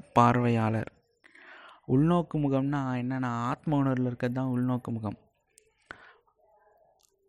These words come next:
உள்நோக்கு மனநிலை தனது பக்கமா ஈர்க்கும். ஏன்னா எந்த ஒரு பொருளையும் பயன்படுத்தி கொண்டே இருந்தா மற்ற அனைத்திலிருந்தும் விடுவித்து வெற்றி தானாவே வந்து நமக்கு கிடைக்கும்.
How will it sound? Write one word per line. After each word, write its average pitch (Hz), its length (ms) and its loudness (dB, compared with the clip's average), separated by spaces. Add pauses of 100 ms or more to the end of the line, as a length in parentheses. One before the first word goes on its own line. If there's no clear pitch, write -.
(240)
உள்நோக்கு 156 520 2 (180)
மனநிலை 123 560 0
தனது 127 320 -2
பக்கமா 123 420 -2
ஈர்க்கும். 107 520 -2 (580)
ஏன்னா 131 220 4 (100)
எந்த 147 320 6
ஒரு 170 200 10
பொருளையும் 160 440 6
பயன்படுத்தி 147 500 2
கொண்டே 143 340 4
இருந்தா 135 320 2 (1300)
மற்ற 123 400 2
அனைத்திலிருந்தும் 175 800 4 (200)
விடுவித்து 151 560 0
வெற்றி 143 340 4 (100)
தானாவே 185 480 6
வந்து 165 220 2
நமக்கு 139 260 0
கிடைக்கும். 127 460 -4